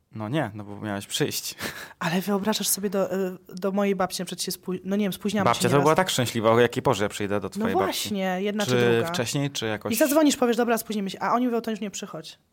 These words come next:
Speaker 2: Już nie przychodź,
Speaker 1: Tak.
Speaker 2: już nie ma jedzenia”.
Speaker 1: Nie, jedzenie pewnie było. Już
Speaker 2: <laughs> Nie
Speaker 1: schowane w
Speaker 2: przycho-,
Speaker 1: lodówce.
Speaker 2: nie, ale nie przychodź, on już niektórzy przyszedł.
Speaker 1: A wiesz, co jeszcze jest najśmieszniejsze? Że to jedzenie... Ja na przykład nie lubię tego w reality show zagranicznych, że wszyscy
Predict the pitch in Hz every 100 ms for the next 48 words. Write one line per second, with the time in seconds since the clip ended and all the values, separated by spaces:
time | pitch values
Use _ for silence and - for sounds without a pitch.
0 | _ _ 185 - - 262 214 190 220 226
1 | 226 202 185 180 _ _ _ _ _ _
2 | - 339 151 165 123 110 117 113 117 156
3 | 151 110 123 - 120 - - 349 120 359
4 | - 240 220 226 240 - 339 190 - 220
5 | 214 220 214 208 - 226 185 135 147 -
6 | 156 143 151 139 139 139 139 143 127 -
7 | 220 262 _ _ _ _ 131 127 143 135
8 | - 160 151 135 139 131 120 143 214 -
9 | _ - - - - - 131 135 139 -
10 | - 131 - 135 131 127 127 110 120 117
11 | 113 123 123 120 117 113 - 117 113 113
12 | 113 110 - 139 127 120 117 123 - 127
13 | 117 120